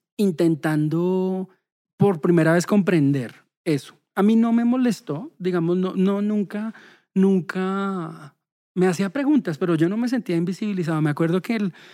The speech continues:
el primer día de la mujer, estando como estudiantes de la Nacional,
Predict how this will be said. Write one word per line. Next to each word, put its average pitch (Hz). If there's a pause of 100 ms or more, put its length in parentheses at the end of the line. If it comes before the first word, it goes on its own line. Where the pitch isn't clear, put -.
(400)
el 190
primer 165
día 196
de 196
la 208
mujer, 185 (280)
estando 151
como 196
estudiantes 156
de 175
la 185
Nacional, 175